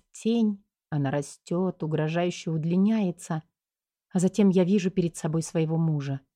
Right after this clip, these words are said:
Мне хочется закричать, но с губ срывается лишь сдавленный хрип.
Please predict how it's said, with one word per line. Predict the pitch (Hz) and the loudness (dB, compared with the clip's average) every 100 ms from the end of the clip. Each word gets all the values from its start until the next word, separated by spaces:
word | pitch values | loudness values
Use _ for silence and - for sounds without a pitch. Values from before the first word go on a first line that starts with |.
| _ _ _ - | _ _ _ -4
Мне | 180 175 | 0 2
хочется | 170 214 208 170 - 156 | 0 -2 -2 -6 -6 -4
закричать, | 160 - 151 - 190 185 185 - | -4 -4 -6 -4 -2 -2 -4 -2
но | 165 | 0
с | 165 | 0
губ | 151 180 233 - | -2 -2 -2 -6
срывается | - 180 175 202 196 - | -6 -4 -2 -2 -4 -4
лишь | 185 170 165 | -2 -2 -2
сдавленный | 151 165 160 160 156 | 0 0 2 2 0
хрип. | 151 - 143 139 | -2 -6 -6 -6